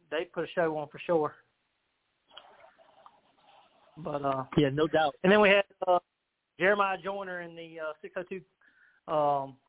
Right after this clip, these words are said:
Speaker 1: Car Racing U S A. He was, he was bad fast. I, I didn't, nobody had nothing for him. He, he, uh, he got out front, set sail, and that was all she wrote. And, uh, and Austin Fleming from Moss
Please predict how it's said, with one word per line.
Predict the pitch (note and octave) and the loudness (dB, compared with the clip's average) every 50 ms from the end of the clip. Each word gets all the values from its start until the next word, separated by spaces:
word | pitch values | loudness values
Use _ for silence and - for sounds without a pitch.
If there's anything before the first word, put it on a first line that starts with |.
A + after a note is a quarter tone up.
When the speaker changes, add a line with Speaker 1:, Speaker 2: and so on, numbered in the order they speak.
| _ _ _ - | _ _ _ -2
Speaker 1:
Car | F#3+ F3+ | 0 2
Racing | E3+ F3+ E3+ F3 F3+ F3 | 2 0 -2 -4 -8 -6
U | F3+ F3+ | -2 -2
S | F3 F3 - F#3 | -2 -2 0 0
A. | F3+ F3 E3+ | 0 0 0
He | D#3 F3 F3+ | -2 -6 -6
was, | E3 E3 D3+ - _ - _ _ _ _ _ | -6 -6 -6 -6 _ -20 _ _ _ _ _
he | - G3 | 0 0
was | F3+ D#3 C#3+ | 0 2 4
bad | E3 D#3+ D#3+ E3 D#3 - | 6 8 8 6 6 4
fast. | - E3 D#3 D3+ D3 C#3+ _ _ _ _ _ _ _ _ _ _ | 2 2 2 2 2 -2 _ _ _ _ _ _ _ _ _ _
I, | - D#3 D#3 E3 E3 D3+ | -14 -12 -12 -10 -10 -10
I | |
didn't, | D3 E3 E3 D#3 | -10 -10 -6 -4
nobody | D#3 D#3+ D#3+ D#3 D#3 D#3+ | -4 0 2 2 2 2
had | D3+ D#3+ D#3 D#3 | 2 0 0 0
nothing | D#3+ D#3 D#3 D3 | -2 -8 -8 -6
for | - E3+ D#3 D#3 D3 C#3+ | -6 -4 -2 -2 -4 -4
him. | C#3+ | -6
He, | D#3 D#3 D3 D3+ D#3 _ _ _ - D3+ | -8 -8 -8 -10 -12 _ _ _ -10 -8
he, | D#3+ D#3 D3+ D3+ | -6 -2 2 4
uh, | D3+ D3+ D3 C#3+ C#3+ - _ _ _ - _ _ - | 6 6 4 4 0 -4 _ _ _ -20 _ _ -4
he | F3+ | 2
got | D#3 F3 F3 E3+ E3+ | 4 6 6 6 6
out | F3+ - | 2 -2
front, | - F3+ F3 F3+ E3+ _ | -4 -8 -10 -10 -10 _
set | - F#3 F3+ E3 _ - | -12 -12 -12 -12 _ -8
sail, | F#3 F3 F3 F3 F3 E3 D#3+ | -6 -4 -2 -2 -2 -4 -6
and | D#3 D3 D3 C#3 _ _ _ _ _ _ | -10 -12 -16 -20 _ _ _ _ _ _
that | E3 | -10
was | D#3+ D#3 D3 | -8 -6 -4
all | D#3+ D#3+ D3+ - | -4 -4 -4 -8
she | - D#3+ | -10 -6
wrote. | D#3+ E3 D#3 D3+ D3+ _ _ _ _ _ _ _ _ _ _ _ _ _ _ _ _ _ - - - - - D3+ | -4 -4 -4 -4 -6 _ _ _ _ _ _ _ _ _ _ _ _ _ _ _ _ _ -20 -20 -20 -20 -18 -16
And, | C#3+ C#3+ C#3+ C#3+ C#3+ | -14 -14 -12 -10 -8
uh, | C#3+ C#3+ C#3 C3+ C3 B2+ _ _ _ _ - D3+ _ _ _ _ _ _ _ _ _ _ _ _ _ - - | -6 -4 -4 -6 -8 -10 _ _ _ _ -16 -16 _ _ _ _ _ _ _ _ _ _ _ _ _ -18 -6
and | F3 D#3+ D#3 D3+ D3+ D#3 | -2 0 2 2 4 6
Austin | D#3 E3 - - G3 E3+ - | 4 4 4 2 -4 -8 -6
Fleming | - F#3+ F#3+ F#3 F3+ E3 | -6 -6 -6 -6 -8 -12
from | _ E3 | _ -8
Moss | E3 F3 F3 E3+ | -4 -4 -4 -4